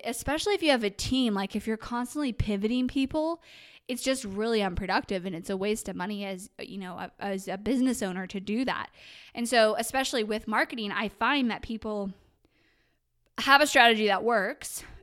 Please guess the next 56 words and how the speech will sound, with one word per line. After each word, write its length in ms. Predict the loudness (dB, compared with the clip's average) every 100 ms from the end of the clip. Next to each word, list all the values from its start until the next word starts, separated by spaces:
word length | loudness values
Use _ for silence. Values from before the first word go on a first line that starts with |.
| -6
It 160 | -4
starts 340 | -2 0 -2 -2
to 120 | -4
work. 380 | -4 -4 -8 -4
They 140 | -2
think, 260 | 0 -2 -2
like, 220 | -4 -4
once 240 | -4 -4 -6
it 80 |
starts 280 | -8 -6 -6
to 100 | -8
work, 180 | -8 -6
it's 140 | -8 -14
just 240 | -16 -10
gonna 120 | -8
always 380 | -4 -2 -2 -4
work, 200 | -8 -10
so 120 | -10
I 100 | -10
can 160 | -6 -8
just, 140 | -8
like, 140 | -10 -10
leave 300 | -8 -4 -4
it. 240 | -4 -6 -8 _ -20 -20 -20 -20 _ -2
And 160 | 2
then 120 | 2
they 120 | 2 2
go 220 | 2 0
create 260 | 0 -4
something 420 | -2 -4 -2 -4 0
new. 440 | 2 2 0 -4 -8 -20 _
They 80 | -6
lose 300 | -2 -2 -4
focus. 480 | -6 -6 -2 -2 -4
That 280 | 2 2 2
thing 160 | -4
starts 300 | -6 -4 -6
to 100 | -6
go, 140 | -8 -6
de-, 100 | -6 -6
you 100 | -6
know, 100 | -4
doesn't 400 | -4 -4 -4 -6
work. 320 | -8 -8 -6
Or 460 | 2 6 6 6 2
they 120 | -2
create 300 | 4 4 4
something 380 | 0 -2 0 2
new 220 | 4 2
and 120 | 0
then 200 | -2 -2
that 260 | 4 2 2
new 320 | -4 -4 -6
thing 260 | -6 -8
doesn't 320 | -6 -6 -6 -8
work. 380 | -8 -8 -10